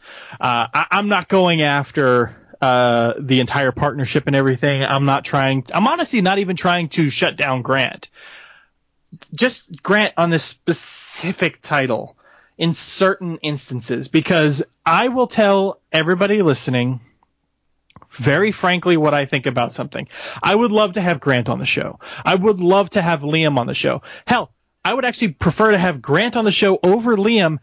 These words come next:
not because I, I like Grant more. I want to give Grant a platform to ask us all the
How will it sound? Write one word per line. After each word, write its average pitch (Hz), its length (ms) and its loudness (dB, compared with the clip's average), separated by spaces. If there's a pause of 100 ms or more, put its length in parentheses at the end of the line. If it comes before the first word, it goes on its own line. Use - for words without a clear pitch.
(140)
not 202 300 0
because 196 760 2
I, 156 380 -2
I 151 80 2
like 165 340 0 (180)
Grant 165 280 0
more. 208 280 4
I 202 100 2
want 202 380 2
to 202 80 4
give 156 280 0
Grant 160 320 2
a 156 80 2
platform 156 640 0
to - 140 -4
ask 160 240 -2
us 160 240 2
all 196 220 4
the 214 140 -2